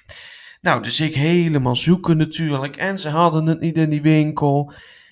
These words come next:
En, eh, ze hadden alleen de iPhone twaalf. Nou, dat is zeshonderd euro. Nou, dat vind ik gewoon zonde. Ik ga geen zeshonderd euro betalen voor iets wat ik misschien toch wel kapot laat vallen.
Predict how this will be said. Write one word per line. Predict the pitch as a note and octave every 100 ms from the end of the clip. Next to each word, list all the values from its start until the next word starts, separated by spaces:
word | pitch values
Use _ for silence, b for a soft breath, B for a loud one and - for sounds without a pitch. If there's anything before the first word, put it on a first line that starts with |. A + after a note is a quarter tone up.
| B - D#3+
En, | E3 D#3+ D#3
eh, | D#3+ D#3
ze | C#3+
hadden | D#3+ E3+ D#3+
alleen | F3 F#3
de | E3 D3
iPhone | C#3+ - C3+ B2
twaalf. | - C#3 C#3+ D#3+ -
Nou, | C#3+
dat | A#2+ A#2
is | B2+ -
zeshonderd | C#3+ C3 - B2+ B2 B2
euro. | B2+ C3 C#3+
Nou, | B2+
dat | G2+
vind | - B2
ik | -
gewoon | A#2 B2
zonde. | - B2 B2+ A#2+ A#2+ D3 B B B B
Ik | C#3 C#3
ga | - A#2+
geen | - D#3 D#3+ C#3+
zeshonderd | C#3+ C#3 - C#3+ C3 C3
euro | C3+ C#3 B2+
betalen | B2 - A#2 A#2+ A#2+
voor | A#2+ C3
iets | B2+ - - B B B B
wat | C3+ C#3
ik | C#3
misschien | C#3 - C3+ C3
toch | D3+ C3+
wel | D3+
kapot | - - D#3 -
laat | C#3+ C#3
vallen. | - C#3 C3 B2+ C3+